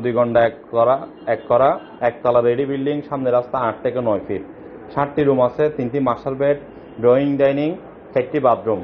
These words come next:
ফাউন্ডেশন তিনতলা, সিডিআর প্ল্যান নাই। বিল্ডিংয়ের ফাউন্ডেশন তিনতলা, সিডিআর প্ল্যান নাই। বিল্ডিংয়ের উপর দিয়ে ইলেকট্রিকের তার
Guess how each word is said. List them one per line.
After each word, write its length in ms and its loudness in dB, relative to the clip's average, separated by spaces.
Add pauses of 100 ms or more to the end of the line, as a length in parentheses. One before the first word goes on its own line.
ফাউন্ডেশন 460 -2 (100)
তিনতলা, 360 2 (100)
সিডিআর 340 0
প্ল্যান 260 0
নাই। 120 0 (720)
বিল্ডিংয়ের 500 2
ফাউন্ডেশন 500 0 (120)
তিনতলা, 440 2 (180)
সিডিআর 420 -2
প্ল্যান 260 0 (120)
নাই। 140 0 (800)
বিল্ডিংয়ের 400 0
উপর 220 -2
দিয়ে 160 0
ইলেকট্রিকের 420 -2
তার 120 4